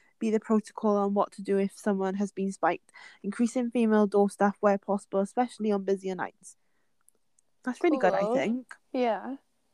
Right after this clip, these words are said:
Speaker 1: That's just one of our fave places, so
Speaker 2: Oh, you know what would be a b-, good business venture for us? <laughs>
Speaker 1: What?
Speaker 2: A girls only nightclub.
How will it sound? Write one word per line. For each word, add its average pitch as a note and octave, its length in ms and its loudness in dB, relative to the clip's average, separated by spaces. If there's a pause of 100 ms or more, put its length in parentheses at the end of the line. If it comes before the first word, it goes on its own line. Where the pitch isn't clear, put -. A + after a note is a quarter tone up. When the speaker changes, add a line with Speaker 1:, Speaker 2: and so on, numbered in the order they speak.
(260)
Speaker 1:
That's A3 200 0
just - 220 -2
one F#3+ 140 10
of F#3 100 0
our F3+ 140 8 (180)
fave F#3+ 220 2
places, - 520 -2
so G3 320 6
Speaker 2:
Oh, - 40 -4 (180)
you C#4 140 6
know G#4 200 8
what D4+ 260 8
would C#4 120 2
be C4 160 4
a B3 120 4
b-, - 200 -10
good A#3+ 320 2
business A3+ 380 0
venture G#3 400 -6
for F#3 320 0
us? - 520 -2
<laughs> - 40 -20
Speaker 1:
What? G#3 460 -4 (340)
Speaker 2:
A B3+ 120 6
girls B3+ 400 4
only A#3+ 260 0
nightclub. - 680 -6